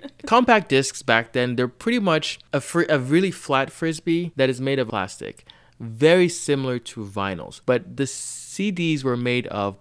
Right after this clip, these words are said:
polycarbonate, and the polycarbonate pretty much had grooves that were etched into the polycarbonate. But if you know anything about plastics, vinyl is more durable than polycarbonate. So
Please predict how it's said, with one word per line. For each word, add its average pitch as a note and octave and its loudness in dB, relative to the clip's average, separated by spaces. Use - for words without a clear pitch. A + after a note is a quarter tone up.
polycarbonate, F#2 -6
and C3+ -2
the C3+ 2
polycarbonate D3+ 0
pretty C#3 -10
much B2+ -8
had A#2 -4
grooves C3 -2
that A#2+ 0
were A2+ -4
etched B2+ -2
into B2 -8
the G#2 -8
polycarbonate. G2 -10
But D3+ 4
if A#2 -6
you B2 -2
know D#3+ 6
anything F3 4
about C3 0
plastics, G#2+ -2
vinyl B2 2
is G#2 -6
more G#2 -2
durable F#2 -4
than F2 -8
polycarbonate. E2+ -8
So D3 2